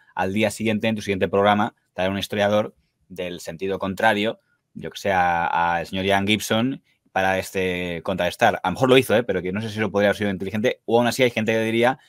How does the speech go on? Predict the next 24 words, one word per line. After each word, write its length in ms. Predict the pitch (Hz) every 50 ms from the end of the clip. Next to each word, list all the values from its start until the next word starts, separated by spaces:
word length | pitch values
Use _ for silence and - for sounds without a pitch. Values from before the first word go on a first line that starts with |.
| _ _
que 120 | - 117
ni 100 | 107 107
el 40 | 101
fifty 240 | 117 123 117 - 113
fifty, 400 | - 101 92 - - - 69 - _ _ _ _ _ _
que 140 | - 107 110
es 120 | 107 -
que 120 | - 123
entiende 380 | 113 107 95 107 123 123 123 123
que 80 | 104 110
esa 100 | 117 110
opinión 320 | 95 107 113 123 123 120
no 140 | 117 117 113
debería 580 | 110 110 104 104 104 107 110 107 104 104 101 98
salir, 360 | - - 104 113 127 139 143 - - - _ _ _
porque 260 | _ 104 101 95 - 107
es 100 | 104 -
como 340 | - 113 110 107 107 95 - _ _
que 80 | - 110
alguien 160 | 107 110 110
hable 200 | 113 117 110 107
a 60 | 98
favor 280 | - 101 98 104 107 104
de, 360 | 101 101 101 101 98 98 -